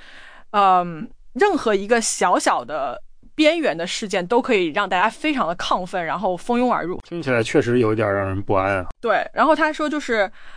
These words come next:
Speaker 1: 呃，黄金它传统的这个作为货币的锚定物和这个通胀对冲的这个价值，并不能完全解释二零二五年的这个金价的突然的飙升，尤其是在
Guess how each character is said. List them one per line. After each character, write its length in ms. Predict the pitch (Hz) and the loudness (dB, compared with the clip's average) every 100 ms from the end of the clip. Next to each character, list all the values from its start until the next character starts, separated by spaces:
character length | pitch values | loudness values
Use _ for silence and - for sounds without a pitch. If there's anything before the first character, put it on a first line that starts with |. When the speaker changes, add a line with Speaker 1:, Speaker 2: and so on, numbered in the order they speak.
| - | -4
Speaker 1:
呃， 280 | 208 202 190 | 2 6 4
黄 380 | 190 214 196 247 | 2 0 2 2
金 240 | 302 311 | 2 -2
它 240 | 330 302 320 | 0 0 0
传 400 | - - 170 214 | -2 -2 0 0
统 220 | 294 170 | -2 -2
的 100 | 143 | -4
这 160 | - 196 | -4 -2
个 220 | 165 123 | -2 -4
作 220 | - 262 | 0 0
为 340 | 202 185 196 - - - | 2 2 -2 -6 -16 -16
货 300 | - - 349 | -6 4 4
币 160 | 262 262 | 4 -2
的 140 | 180 | -2
锚 280 | 180 175 175 | -2 -2 -2
定 300 | 226 294 247 | 0 0 2
物 260 | 285 202 - | 2 0 -4
和 180 | - 214 | -6 -4
这 100 | 247 | -2
个 80 | 214 | -4
通 260 | - 311 | -2 0
胀 200 | 320 233 | 2 0
对 160 | 214 254 | -4 -8
冲 220 | - 294 | -4 -2
的 60 | 233 | -2
这 100 | 214 | -2
个 340 | 170 135 - - | -2 -2 -4 -4
价 280 | - 190 | -2 -2
值， 320 | 165 - 127 - - - - - - | -10 -14 -16 -16 -18 -18 -20 -12 0
并 180 | 392 277 | 2 4
不 120 | 226 | 2
能 200 | 226 214 | 0 2
完 240 | 175 226 | 0 -2
全 300 | 320 226 190 | -4 -4 -4
解 220 | 208 180 - | -4 -6 -8
释 420 | - 185 143 - - | -6 -6 -6 -12 -4
二 140 | 262 247 | 0 0
零 180 | 214 226 | 0 0
二 180 | 277 | 0
五 200 | 240 170 | 0 -6
年 140 | 151 165 | -10 -10
的 120 | 180 | -8
这 80 | 208 | -6
个 100 | 170 | -8
金 280 | - 233 247 | -6 -2 0
价 160 | 254 190 | 0 -2
的 80 | |
突 220 | - - 254 | -6 -8 -8
然 160 | 202 | -8
的 60 | - | -8
飙 240 | 175 160 | -8 -8
升， 280 | 170 160 156 - - - | -8 -12 -12 -16 -16 -8
尤 260 | 202 208 330 | -2 0 0
其 220 | - 208 | -2 -6
是 180 | - 208 | -6 -2
在 320 | 208 160 | 0 0